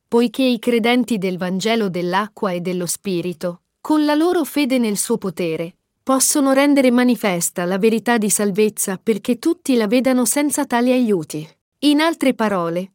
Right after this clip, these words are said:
mentre noi non possiamo camminare sull'acqua e far alzare uno storpio in piedi come faceva Pietro,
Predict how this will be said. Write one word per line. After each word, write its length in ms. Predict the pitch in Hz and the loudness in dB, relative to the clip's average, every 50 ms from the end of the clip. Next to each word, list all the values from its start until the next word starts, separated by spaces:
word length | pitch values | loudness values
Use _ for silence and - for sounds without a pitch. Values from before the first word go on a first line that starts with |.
| _ _ _ | _ _ _
mentre 500 | - 226 240 254 254 254 254 269 269 262 | -2 0 2 2 2 2 2 0 2 2
noi 300 | 254 277 294 320 320 302 | 2 2 2 2 2 2
non 240 | 262 254 254 254 214 | 2 2 2 0 0
possiamo 540 | 269 262 - - - 269 226 208 208 208 202 | 0 -2 -2 0 0 0 0 0 0 -2 -2
camminare 540 | - 220 214 226 233 240 247 254 254 247 | -2 -2 -2 0 0 2 2 2 2 0
sull'acqua 680 | 208 - - 220 196 190 196 196 185 - - - 180 170 | 0 0 -2 -2 -2 -2 -2 -4 -4 -6 -6 -6 -4 -2
e 100 | 175 180 | -4 -4
far 220 | - - 220 214 | -4 -2 -2 -2
alzare 500 | 208 202 185 - - - 233 220 214 202 | -2 -2 -4 -4 -2 0 0 0 0 0
uno 220 | 185 175 175 180 180 | -2 -2 -4 -4 -4
storpio 580 | - - - 220 220 226 233 - - 233 208 | -4 -2 0 0 0 0 0 -4 -4 -4 -2
in 200 | 190 180 180 175 | -2 -2 -4 -4
piedi 480 | 165 - 226 220 262 285 254 302 277 - | -4 -2 0 0 0 0 -2 -4 -4 -6
come 260 | - - 285 262 269 254 | -4 -2 0 0 0 0
faceva 420 | - 285 269 - - 269 254 247 | -2 -4 -4 -2 -2 -2 -2 -4
Pietro, 580 | - - 214 160 151 151 - - 190 185 - | -4 -4 -4 -4 -4 -6 -10 -10 -10 -10 -12